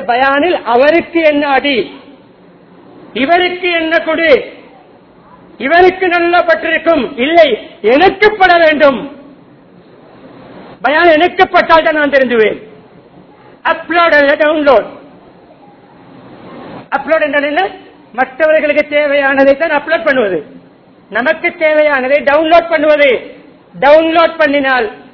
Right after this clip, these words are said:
வெப்சைட்டில் அல்ல, டைரக்டாக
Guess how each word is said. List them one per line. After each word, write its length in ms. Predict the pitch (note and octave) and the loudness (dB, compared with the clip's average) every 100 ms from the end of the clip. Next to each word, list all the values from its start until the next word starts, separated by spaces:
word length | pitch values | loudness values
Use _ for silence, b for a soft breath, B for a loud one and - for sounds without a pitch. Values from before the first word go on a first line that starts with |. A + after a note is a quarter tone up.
| - | -8
வெப்சைட்டில் 720 | B3+ C4+ - F#4 F4+ C#4 D4 | -6 -6 -6 -2 0 0 0
அல்ல, 180 | C#4 C4+ B3+ B3 - - - - - _ | 0 2 0 0 -4 -20 -20 -20 -20 _
டைரக்டாக 680 | F3+ C4+ D#4+ - E4 D4 C4 | 0 0 0 -2 -2 -2 -2